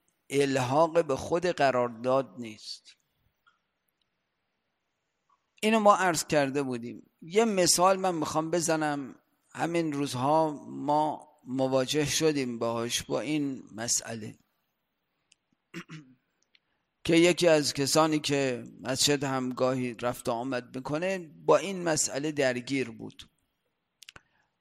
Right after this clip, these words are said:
و او اینه که هنگام مثلاً خرید یه جنس یا اون زمانی که شما می‌خواید چیزی رو،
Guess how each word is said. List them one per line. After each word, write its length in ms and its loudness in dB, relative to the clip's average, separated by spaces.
و 100 2
او 240 6
اینه 680 -4
که 560 2
هنگام 680 4
مثلاً 560 2
خرید 440 0
یه 220 0
جنس 680 -6
یا 440 6
اون 240 -2
زمانی 540 2
که 180 -2
شما 320 -2
می‌خواید 480 -2
چیزی 560 -2
رو، 480 -4